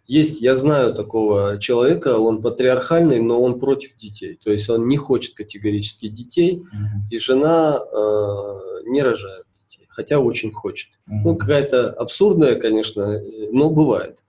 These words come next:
Speaker 1: Но
Speaker 2: Мгм.
Speaker 1: это для меня это тоже как бы очень странное явление,
Speaker 2: Ну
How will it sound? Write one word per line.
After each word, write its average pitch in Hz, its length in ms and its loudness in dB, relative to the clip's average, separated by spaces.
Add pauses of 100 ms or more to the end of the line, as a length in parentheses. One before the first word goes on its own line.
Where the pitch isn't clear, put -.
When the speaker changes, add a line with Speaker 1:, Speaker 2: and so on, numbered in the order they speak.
(220)
Speaker 1:
Но 127 240 4
Speaker 2:
Мгм. 113 100 2
Speaker 1:
это 127 360 4
для 127 160 2
меня 156 280 6
это 113 560 2
тоже 107 320 -6
как 101 280 -12
бы 95 100 -20
очень 101 360 -20
странное 107 540 0
явление, 110 540 -2
Speaker 2:
Ну 104 40 -20